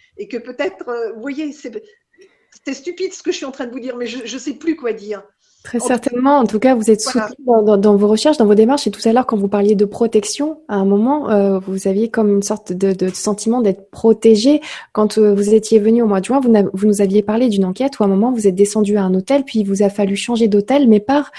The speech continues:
Speaker 2: justement des messages, des signes, et vous aviez bien fait.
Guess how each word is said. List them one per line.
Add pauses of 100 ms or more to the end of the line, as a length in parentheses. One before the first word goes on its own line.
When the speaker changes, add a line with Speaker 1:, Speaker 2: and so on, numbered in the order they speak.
(180)
Speaker 2:
justement
des
messages,
des
signes,
et
vous
aviez
bien
fait.